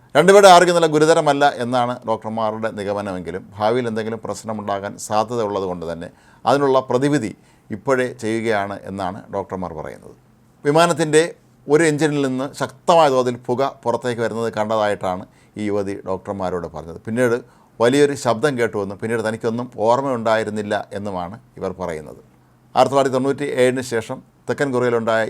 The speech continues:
ഏറ്റവും വലിയ വിമാന ദുരന്തമായിരുന്നു കഴിഞ്ഞ ദിവസം നടന്നത്. തൊണ്ണൂറ്റിയേഴ് നടന്ന വിമാന അപകടത്തിൽ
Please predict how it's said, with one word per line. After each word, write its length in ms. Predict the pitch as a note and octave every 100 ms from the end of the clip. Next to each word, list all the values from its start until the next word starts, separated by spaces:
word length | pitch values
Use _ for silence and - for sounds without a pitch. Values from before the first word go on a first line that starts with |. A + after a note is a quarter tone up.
| A#2
ഏറ്റവും 320 | A#2+ B2 D3+ B2+
വലിയ 180 | A#2 A2
വിമാന 260 | G#2+ A2 A2+ A2
ദുരന്തമായിരുന്നു 640 | G#2 G2+ G2 G2 F#2 F#2 -
കഴിഞ്ഞ 200 | G2 G2 F#2+
ദിവസം 260 | F#2 - F#2+ - F2+
നടന്നത്. 360 | D#2+ E2 D#2+ _ _ _ _ _ _
തൊണ്ണൂറ്റിയേഴ് 380 | B2 C3+ B2+ B2+
നടന്ന 240 | A#2 A2+ A2 A2
വിമാന 320 | G#2+ A2 G#2+ - G2
അപകടത്തിൽ 400 | G2 F#2+ F#2